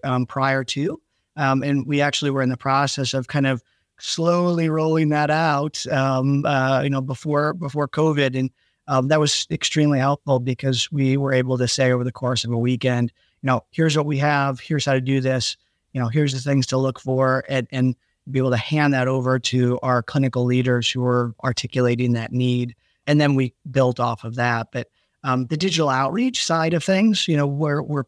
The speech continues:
because of the, the needs of patients that just far outstripped our, our system resources and our clinical resources, we were also innovating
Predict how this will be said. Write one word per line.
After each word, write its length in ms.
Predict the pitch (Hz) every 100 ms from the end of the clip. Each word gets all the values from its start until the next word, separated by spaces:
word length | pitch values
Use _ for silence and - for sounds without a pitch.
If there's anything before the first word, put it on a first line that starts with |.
| _
because 500 | 143 151 - 165 170
of 140 | 165 139
the, 280 | 139 139 135
the 100 | 147
needs 460 | 131 139 139 139 127
of 160 | 131 117
patients 640 | 135 139 - 131 127 -
that 240 | 135 120
just 260 | 143 123 -
far 260 | 127 131
outstripped 520 | 127 120 - 139 123 127
our, 200 | 120 -
our 100 | 127
system 380 | - 131 - 117
resources 580 | 127 - 131 117 131 120
and 80 |
our 100 | 113
clinical 360 | - 135 123 120
resources, 640 | 127 123 127 123 - 139 - _ _ _
we 100 | 160
were 120 | 143 147
also 420 | 139 - 135 135
innovating 800 | 147 143 131 131 131 131 131